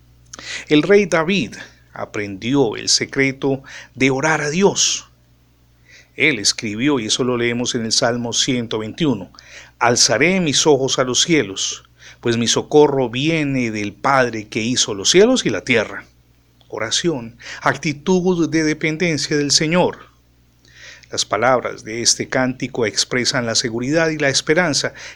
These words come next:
que David tenía en la compañía y en la protección, pero además en la guianza de su Padre Dios. Dios era su protección de día y de noche,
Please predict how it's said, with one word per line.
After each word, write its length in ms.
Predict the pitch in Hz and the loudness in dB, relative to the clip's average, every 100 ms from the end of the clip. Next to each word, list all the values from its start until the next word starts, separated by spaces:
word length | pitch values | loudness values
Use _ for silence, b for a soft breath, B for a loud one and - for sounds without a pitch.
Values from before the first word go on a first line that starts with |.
| - | -4
que 100 | 120 | 0
David 440 | 107 101 170 175 | 0 0 -2 -2
tenía 560 | - 143 143 180 127 101 | 0 0 2 0 -2 -4
en 120 | 101 | -6
la 160 | 104 - | -6 -6
compañía 840 | 120 101 110 107 143 143 127 117 B B - | -8 -4 -4 -2 -2 0 0 -4 B B -12
y 180 | 117 | -4
en 140 | 110 104 | -2 -2
la 100 | 98 | -6
protección, 600 | 110 - 98 - 147 117 | -8 -8 -2 0 0 -2
pero 240 | 90 95 | -8 -8
además 360 | 95 104 135 - | -6 -4 -4 -2
en 120 | 127 | -4
la 140 | 107 92 | -6 -8
guianza 460 | 107 139 127 - | -2 -2 -2 -2
de 100 | 113 | -2
su 220 | 107 120 - | -2 -6 -2
Padre 340 | 113 110 107 | 0 0 -4
Dios. 500 | 107 120 101 - - _ _ _ _ _ B B B _ | -4 -4 -4 -6 -8 _ _ _ _ _ B B B _
Dios 320 | 180 202 135 - | 6 6 6 2
era 260 | 160 123 | 0 0
su 240 | - - 214 | 0 0 2
protección 600 | 190 180 135 - 143 98 | 2 0 -2 -2 -4 -6
de 100 | 92 | -4
día 220 | 147 262 | 2 4
y 40 | |
de 120 | 233 135 | 6 4
noche, 360 | 151 - 117 | 4 0 -6